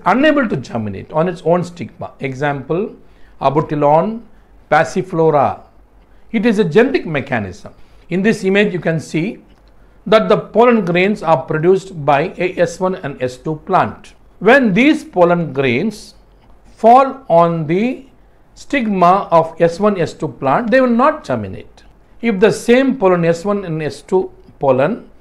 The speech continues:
falls on the stigma of S one and S three plant, it will also not germinate. It will be rejected. When the S one, S two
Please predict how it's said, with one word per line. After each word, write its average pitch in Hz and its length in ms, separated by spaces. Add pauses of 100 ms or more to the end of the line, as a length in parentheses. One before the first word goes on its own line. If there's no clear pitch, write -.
(300)
falls 247 580 (100)
on 175 140
the 175 100
stigma 196 540
of 170 200
S 170 220
one 208 140
and 175 240
S 147 160
three 196 220
plant, 156 500
it 220 160
will 240 60
also 240 240
not 220 280
germinate. 131 640 (540)
It 185 80
will 202 80
be 220 100
rejected. 196 600 (200)
When 214 220
the 196 140
S - 200
one, 233 200
S 180 260
two 202 220